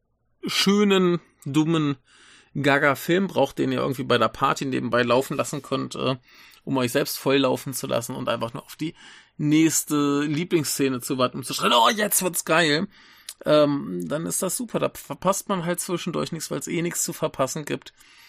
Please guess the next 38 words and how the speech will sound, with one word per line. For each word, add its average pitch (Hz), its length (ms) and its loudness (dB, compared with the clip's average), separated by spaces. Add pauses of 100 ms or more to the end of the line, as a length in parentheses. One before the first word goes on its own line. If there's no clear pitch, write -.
(220)
Und, 131 460 0
äh, 131 140 -2
man 135 160 0
guckt - 220 -12
sich 135 180 -6
eben 139 180 -4
die 131 120 -12
coolen 143 460 -2
<laughs> - 60 -20
Momente 175 360 -2
an 147 240 -6 (340)
und, 147 480 2
äh, 131 280 2
freut 123 420 2
sich. - 280 -4 (920)
Und 123 260 0
das, - 280 0
äh, 131 460 -2
das - 240 -4
kann, 156 340 -6
kann 139 200 -6
der 127 320 -4
wunderbar 123 520 0
liefern. 143 520 -6 (680)
Ähm, 151 640 0
wie 139 100 -8
gesagt, 117 320 -4
also 113 280 -8
die, 170 380 -12
die, 165 180 -12
die, 165 140 -14
die 180 240 -14
üblichen 190 600 0
Kriterien 131 1000 -4
für - 200 -8
einen 123 300 -4
guten 139 380 -2
Film, 127 400 2